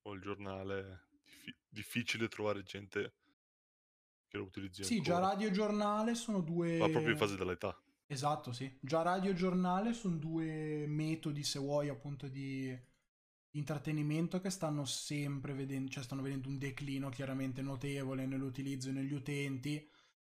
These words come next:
Speaker 2: In alcuni casi il giornale, il fisico, poi ritorniamo sempre al discorso covid, è diventato ancora più difficile venderlo perché devi andare tu fisicamente in un posto a prenderlo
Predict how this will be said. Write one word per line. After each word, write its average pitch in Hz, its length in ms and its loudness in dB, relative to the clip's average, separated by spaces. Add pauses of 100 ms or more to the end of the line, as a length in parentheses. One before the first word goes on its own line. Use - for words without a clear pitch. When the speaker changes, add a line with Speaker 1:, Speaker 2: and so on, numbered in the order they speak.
(300)
Speaker 2:
In 165 120 2
alcuni 160 300 2
casi 165 240 2
il 156 80 0
giornale, 156 500 2
il 156 100 2
fisico, 151 600 0
poi 139 500 0
ritorniamo 139 400 -2
sempre 143 220 -4
al 143 60 -2
discorso 135 500 -4
covid, 131 680 2
è 123 60 0
diventato 135 440 -2
ancora 143 260 -2
più 139 120 -4
difficile 139 460 -4
venderlo 135 520 0
perché 127 240 -4
devi 127 160 0
andare 131 260 0
tu 135 100 -4
fisicamente 135 720 -2
in 131 60 0
un 127 120 0
posto 131 260 -4
a 131 40 -4
prenderlo 143 760 0